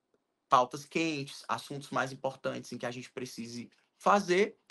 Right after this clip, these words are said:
E aí, é, além disso, eu também apresento, né? Então, a gente tem essa, essa, essa multi-, <laughs> essas multiatividades do Bosco no dia a dia do entretenimento, porque além da coordenação do entretenimento,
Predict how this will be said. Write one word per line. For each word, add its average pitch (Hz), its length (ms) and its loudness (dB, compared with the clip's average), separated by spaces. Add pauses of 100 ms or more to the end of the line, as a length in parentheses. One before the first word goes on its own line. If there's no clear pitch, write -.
(280)
E 226 120 6
aí, 220 460 4 (280)
é, 147 320 8
além 170 340 4
disso, 202 420 -2
eu 208 80 2
também 185 400 0
apresento, 202 720 2
né? 131 240 -2
Então, 165 380 -4 (200)
a - 100 -2
gente 156 280 -6
tem 156 200 -4
essa, 165 260 -2
essa, 139 800 0 (340)
essa 107 760 -2 (800)
multi-, 196 480 6
<laughs> 127 1000 2
essas 156 280 4
multiatividades 156 960 4
do 139 80 -4
Bosco 135 540 -2 (200)
no 127 120 -2
dia 131 200 4
a - 20 6
dia 127 180 2
do 127 80 -6
entretenimento, 143 640 -8
porque 196 220 -4
além 143 280 0
da 139 140 0
coordenação 139 520 -6
do 135 60 -8
entretenimento, 139 720 -10